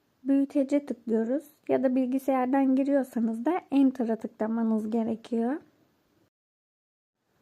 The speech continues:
Arama butonuna bastıktan sonra bize çeşitli seçenekler sunuyor. Biz burada üçüncü sırada yer alan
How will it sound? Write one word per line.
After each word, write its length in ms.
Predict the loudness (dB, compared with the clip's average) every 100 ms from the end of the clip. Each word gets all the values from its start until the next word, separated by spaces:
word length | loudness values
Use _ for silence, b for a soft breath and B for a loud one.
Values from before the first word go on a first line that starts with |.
| _ _ _ _ _ _ b b b b
Arama 460 | 2 6 6 6 4
butonuna 500 | 2 4 6 6 6
bastıktan 600 | 4 0 -12 -2 2 2
sonra 480 | 2 0 2 2 0
bize 300 | 2 0 2
çeşitli 440 | -4 -4 -8 -8
seçenekler 800 | -4 -4 -2 -2 -2 -2 -4 -4
sunuyor. 540 | -10 -4 -2 0 -2 -6 B B _ 0
Biz 220 | 0 0
burada 440 | 2 4 4 0 -4 b b -2
üçüncü 420 | 0 4 4 4
sırada 400 | 0 0 2 2
yer 280 | 4 4 4
alan 460 | 2 0 -4 -6